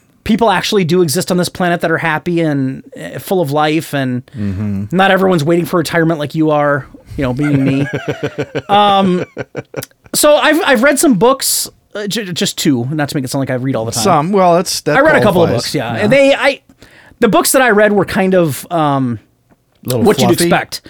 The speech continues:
Speaker 1: Well, yeah, it's what you'd expect from a book that, about being <laughs> positive attitude. Like,
Speaker 2: Right.
Speaker 1: basically, they're just telling you, "Everything's great. Look at the, look at the bright side of life." Uh,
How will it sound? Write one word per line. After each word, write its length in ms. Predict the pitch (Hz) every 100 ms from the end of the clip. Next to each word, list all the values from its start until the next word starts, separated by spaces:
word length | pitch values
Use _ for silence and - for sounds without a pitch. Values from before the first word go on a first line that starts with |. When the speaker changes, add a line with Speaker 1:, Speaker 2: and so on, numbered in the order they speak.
| -
Speaker 1:
Well, 140 | 277 285
yeah, 160 | 226
it's 120 | 214 214
what 120 | 233
you'd 100 | 226
expect 260 | 190 208 -
from 80 | 165
a 40 |
book 200 | 156 170
that, 200 | 175 147 180
about 220 | 170 -
being 180 | 156 143 - - -
<laughs> 320 | - _ _ -
positive 260 | 190 156
attitude. 380 | 151 139 117 - - - -
Like, 240 | 190 156 95 - - -
Speaker 2:
Right. 100 | 190
Speaker 1:
basically, 300 | 277 240 220
they're 100 | 220
just 160 | 208
telling 220 | 233 226 185
you, 100 | 180
"Everything's 420 | 285 359 359 277
great. 460 | 359 392 392 202
Look 160 | 240 285
at 60 | 302
the, 100 | 320
look 220 | 294 302
at 80 | 330
the 60 |
bright 260 | 294 349 -
side 180 | 302 269
of 80 |
life." 160 | 220 180
Uh, 160 | 190